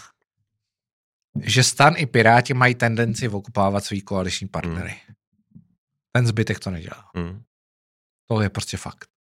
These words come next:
Speaker 1: Jo?
Speaker 2: Ale
Speaker 1: Nevidíš
Speaker 2: tak, eh,
Speaker 1: O D S ku, že by okopávala kotníky Ivanu Bartošovi kvůli tomu, že v digitalizaci jde, jde pospátku.
Speaker 2: A to by teda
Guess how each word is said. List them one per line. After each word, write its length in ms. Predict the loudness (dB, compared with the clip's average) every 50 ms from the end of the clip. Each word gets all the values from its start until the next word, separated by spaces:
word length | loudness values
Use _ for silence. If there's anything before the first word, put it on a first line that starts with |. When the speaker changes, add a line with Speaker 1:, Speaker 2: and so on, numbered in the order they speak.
| _ _ _ _ _ _ -12 -8
Speaker 1:
Jo? 60 | -8 -8
Speaker 2:
Ale 80 | -8 -10 -14 -20 _ _ _ _ _ _ _ _ _ 4
Speaker 1:
Nevidíš 600 | 6 8 8 8 8 8 8 8 8 6 4 0
Speaker 2:
tak, 100 | -2 _ 2
eh, 40 | 4 6
Speaker 1:
O 40 | 8
D 140 | 8 8 6
S 160 | 6 2 0
ku, 140 | -2 0 0
že 120 | 2 2
by 140 | 2 2 2
okopávala 800 | 0 0 -4 -6 0 4 4 4 4 4 2 2 2 2 0 -2 -6 -12 -12 -8
kotníky 420 | -10 -8 -6 -6 -6 -4 -2 0
Ivanu 260 | 0 0 0 -2 -2
Bartošovi 460 | -4 -4 -6 -6 -6 -8 -6 -6 -6
kvůli 180 | -4 -4 -4 -2
tomu, 220 | -2 -2 -2 -2
že 120 | -2 -2 -2
v 60 | -2
digitalizaci 680 | -2 -2 -4 -4 -2 -2 0 0 0 -2 -2 -4 -6 -6
jde, 120 | -6 -6
jde 180 | -4 -4 -6 -4
pospátku. 640 | -4 -4 -6 -6 -4 -4 -6 -6 -8 -12 -20 _ _ _ _ _ -4 -4
Speaker 2:
A 40 |
to 200 | 0 4 4 4
by 160 | 6 6 4 4
teda 500 | 4 4 4 6 6 6 4 4 0